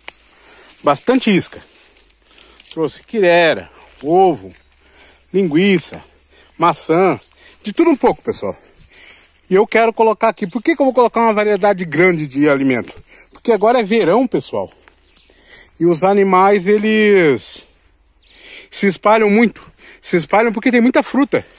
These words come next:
Agora as frutas co-, do mato começam a madurar, a gabirova e outras, né? Várias frutas. Aí os animais começam a se espalhar. Mas eu acredito que se colocar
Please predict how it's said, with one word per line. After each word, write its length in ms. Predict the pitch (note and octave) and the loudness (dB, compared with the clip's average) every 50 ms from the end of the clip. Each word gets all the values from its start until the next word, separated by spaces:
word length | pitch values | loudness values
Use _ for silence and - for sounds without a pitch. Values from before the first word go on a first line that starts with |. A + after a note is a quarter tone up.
| _ _ _ _ - - - - - - - - | _ _ _ _ -20 -20 -20 -20 -20 -20 -12 -6
Agora 420 | C#3 C3+ C3 D#3 E3+ G#3 G#3+ G#3 | -6 -2 0 2 2 4 4 2
as 100 | G3+ - | 0 -2
frutas 320 | - - G#3+ G#3 - G#3 - | -4 -6 -6 -6 -6 -8 -8
co-, 220 | - G#3 G3 F3 | -6 -6 -6 -2
do 160 | D3+ E3 D#3+ | -2 -2 0
mato 320 | D#3 D#3 F#3+ A#3 - - - | 2 2 2 2 0 -4 -6
começam 300 | F3 F3 E3+ E3 - F3+ | -2 -2 -2 -2 -2 -2
a 40 | |
madurar, 380 | E3 D#3+ D3 C#3+ C#3+ F3+ A3+ A3+ | -2 -2 0 0 0 2 2 0
a 40 | D#3 | 0
gabirova 680 | C3 B2+ A2+ A#2 B2 C3+ D3+ F#3 A3 A3 F#3 C3 C3 | 0 -2 0 0 0 2 4 4 4 2 2 0 0
e 80 | C3+ F#3 | -2 0
outras, 340 | D4+ F#4 - - E3+ C3+ - | 0 0 -2 -2 -6 -8 -6
né? 160 | D#3+ D3 D3 _ _ _ _ _ _ - - - - - - - - | -6 -8 -8 _ _ _ _ _ _ -20 -20 -20 -20 -20 -20 -14 -4
Várias 360 | C#3+ D3+ F3 F#3 F#3 D#3+ - | 0 0 2 2 0 -4 -4
frutas. 420 | - G#3+ C4 B3+ - F3 - - - - _ _ _ _ _ - | -4 -4 -4 -4 -4 -8 -8 -10 -20 -20 _ _ _ _ _ -4
Aí 160 | F3 E3+ F#3 | -2 0 0
os 100 | G3 F#3+ | 2 2
animais 380 | G#3+ G#3+ A3 A3+ A3 A#3 A#3 - | 0 0 0 0 0 0 0 -2
começam 380 | - A#3+ A3 A3+ A#3+ A#3 - | -4 -6 -2 -2 -2 -2 -4
a 20 | - | -6
se 60 | B3+ | -8
espalhar. 440 | - - - C4+ C4+ A3 C3+ A#2 - _ _ _ _ _ _ _ _ _ _ _ - - - - - - - - - | -8 -6 -4 -2 0 0 0 -2 -4 _ _ _ _ _ _ _ _ _ _ _ -20 -20 -20 -20 -20 -20 -20 -14 -6
Mas 480 | B3 C#4 D#4+ F4 E4+ C4+ F3+ C#3+ C3+ D#3+ | -2 0 2 2 2 2 0 -2 -2 0
eu 200 | A3 C#4+ C4+ A3 | 0 2 2 2
acredito 840 | G#3 G#3 - - C#4 D#4+ D4+ A#3+ F#3+ F#3 F#3 F#3 F3 - - B3+ A#3+ _ - - - - - _ - - - - _ _ _ - - _ _ _ _ _ - | 2 2 0 0 0 -2 0 -2 -2 -2 -2 -2 -2 -2 -4 -6 -6 _ -14 -20 -20 -20 -20 _ -20 -20 -20 -20 _ _ _ -20 -20 _ _ _ _ _ -6
que 100 | - G#3 | -6 -6
se 140 | - - B3+ | -6 -6 -4
colocar 540 | - A#3+ A#3 A3+ - - G#3 F3+ C#3 - | -2 0 0 0 -2 -2 -2 -2 -2 -2